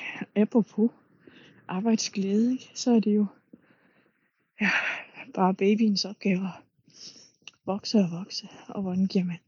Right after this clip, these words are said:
arbejdsglæde til sådan en lille purk? Nå, det var også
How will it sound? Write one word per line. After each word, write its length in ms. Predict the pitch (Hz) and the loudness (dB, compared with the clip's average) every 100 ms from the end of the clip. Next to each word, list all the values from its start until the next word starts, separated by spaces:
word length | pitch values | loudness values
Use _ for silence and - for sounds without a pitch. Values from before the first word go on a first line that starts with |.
| _ _ _ _ _ - | _ _ _ _ _ -14
arbejdsglæde 600 | 180 - 196 - 185 180 | -12 -8 -10 -6 -6 -6
til 140 | 202 | -6
sådan 140 | 196 185 | -2 0
en 60 | |
lille 220 | 185 175 - - | 0 -2 -4 0
purk? 400 | 175 - - - _ _ - - - - - | 0 0 -16 -20 _ _ -12 -6 -4 -4 -2
Nå, 100 | 143 - - | -2 -2 0
det 100 | 208 | 2
var 80 | 165 | 2
også 220 | - | -2